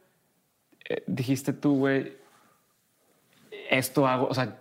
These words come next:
soy un artista", güey? ¿En qué momento te la creíste a ti mismo y te diste el permiso de, de sentirte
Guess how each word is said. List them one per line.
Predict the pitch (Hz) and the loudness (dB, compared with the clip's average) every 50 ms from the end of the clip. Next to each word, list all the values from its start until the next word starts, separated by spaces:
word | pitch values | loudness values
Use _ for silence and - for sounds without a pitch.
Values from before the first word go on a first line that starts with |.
| - _ _ _ _ _ _ | -20 _ _ _ _ _ _
soy | - - - - 123 | -12 -8 -4 -2 0
un | 131 | 2
artista", | - 139 180 196 - - - 135 | 2 2 2 0 -2 0 -2 -2
güey? | 117 117 | -2 -2
¿En | 101 | 0
qué | 104 | 2
momento | 143 147 147 143 | 2 2 2 2
te | 143 156 | 0 0
la | 151 143 | 0 0
creíste | - - 123 123 120 - - - 139 | 0 0 -2 -2 -2 -2 -2 -2 -2
a | 135 139 | 0 0
ti | - 139 | 0 2
mismo | 131 131 131 117 120 135 135 135 | 2 2 0 0 0 0 2 2
y | 135 | 0
te | 127 - - - - 123 | -2 -6 -10 -6 -4 -4
diste | 123 - - 131 | -2 -2 0 0
el | 139 135 | 0 2
permiso | - - - 120 123 135 127 - 139 127 | 0 0 0 2 0 0 0 0 -2 -2
de, | 131 127 120 110 113 - - _ _ _ _ _ _ _ _ _ _ _ _ _ _ _ _ | 0 -2 -2 -4 -8 -12 -18 _ _ _ _ _ _ _ _ _ _ _ _ _ _ _ _
de | - - - 98 - 123 113 | -16 -10 -6 -4 -2 -2 -2
sentirte | - 120 113 110 - 113 113 104 - - 120 117 117 117 110 101 - - | -2 -4 -6 -4 -4 -6 -6 -6 -4 -4 -4 -4 -4 -4 -8 -10 -12 -16